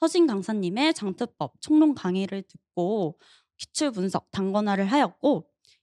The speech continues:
이때 스터디는 해당 분량을 조금 더 늘려서 빈칸 암기를 하였습니다.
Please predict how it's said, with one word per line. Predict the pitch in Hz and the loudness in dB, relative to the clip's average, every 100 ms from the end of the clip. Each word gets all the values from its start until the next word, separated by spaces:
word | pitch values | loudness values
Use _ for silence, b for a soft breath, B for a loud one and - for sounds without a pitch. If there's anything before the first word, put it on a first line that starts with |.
| _ _ - | _ _ -20
이때 | - 202 | -2 -2
스터디는 | - - 349 294 254 294 349 - _ _ _ _ _ - | -2 2 2 2 -2 0 0 -2 _ _ _ _ _ -8
해당 | 294 294 240 | -2 -2 -2
분량을 | 226 220 208 226 214 | -4 0 0 0 -4
조금 | 330 - - 320 | -4 -6 0 2
더 | 214 202 | 2 -2
늘려서 | 165 196 226 269 247 190 190 180 - | 0 -2 2 0 0 0 2 0 -2
빈칸 | - 214 240 240 | -8 -6 -2 -2
암기를 | - 180 180 185 240 294 | 0 -4 -2 0 2 2
하였습니다. | 285 269 269 - 175 160 147 | 0 0 0 -2 -4 -4 -6